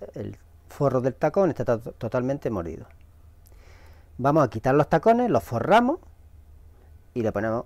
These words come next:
unas tapillas nuevas. Lo primero que vamos a hacer es desclavar el tacón.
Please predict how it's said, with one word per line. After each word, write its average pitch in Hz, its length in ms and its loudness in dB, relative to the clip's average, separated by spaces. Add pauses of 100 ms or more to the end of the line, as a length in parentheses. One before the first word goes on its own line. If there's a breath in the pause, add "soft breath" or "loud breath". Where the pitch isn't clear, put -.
(160)
unas - 160 -4
tapillas 92 300 -8
nuevas. - 260 -18 (1900 soft breath)
Lo 131 200 0
primero 151 280 6
que 165 60 6
vamos 156 220 6
a - 20 2
hacer 185 320 6
es 147 140 -6
desclavar 135 580 4
el 147 100 0
tacón. 87 340 -4